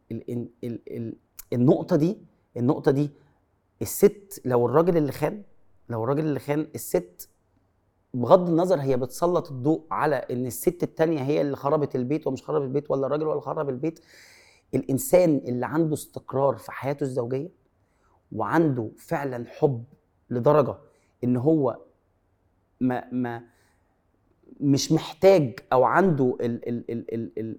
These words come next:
الاحتياج، لان الحياة ستاب-، ستيبل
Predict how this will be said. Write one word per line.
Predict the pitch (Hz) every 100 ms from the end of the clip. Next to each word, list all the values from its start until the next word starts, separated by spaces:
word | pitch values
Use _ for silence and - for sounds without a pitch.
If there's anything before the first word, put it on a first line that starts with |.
| -
الاحتياج، | 113 117 - - 151 165 127 -
لان | - 139 151
الحياة | 131 - 143 151 139 - _ _ _ _ _ - 117 _ _ _ _ _ _ _ _ _
ستاب-، | - - 151 147
ستيبل | 131 - 180 196 208